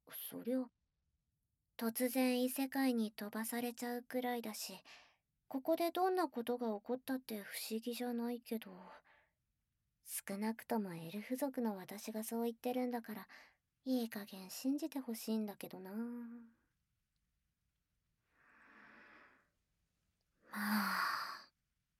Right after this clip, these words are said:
でも、これ買ってくるってことは、少なくとも君だって、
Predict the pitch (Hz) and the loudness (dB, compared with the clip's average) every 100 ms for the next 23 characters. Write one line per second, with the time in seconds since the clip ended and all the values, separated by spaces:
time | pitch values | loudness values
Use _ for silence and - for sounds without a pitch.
0 | _ _ _ _ _ _ _ _ _ _ | _ _ _ _ _ _ _ _ _ _
1 | - 208 208 - - _ _ _ _ _ | 6 8 8 4 -4 _ _ _ _ _
2 | _ _ _ - 190 - - - _ _ | _ _ _ 4 6 6 2 -8 _ _
3 | _ _ _ _ _ _ _ _ _ _ | _ _ _ _ _ _ _ _ _ _
4 | _ _ _ _ - 180 165 - 208 - | _ _ _ _ 6 8 8 8 6 6
5 | - 233 - 262 - 285 285 262 - - | 4 4 6 4 6 6 8 6 6 6
6 | 175 - 170 - 190 180 - - - - | 6 4 4 8 8 8 8 6 0 -14
7 | - _ _ _ _ _ _ _ - - | -20 _ _ _ _ _ _ _ 4 4
8 | - 175 180 - - 151 - - - 160 | 8 8 8 4 2 2 0 4 6 6
9 | 180 - - _ - | 4 0 -6 _ -10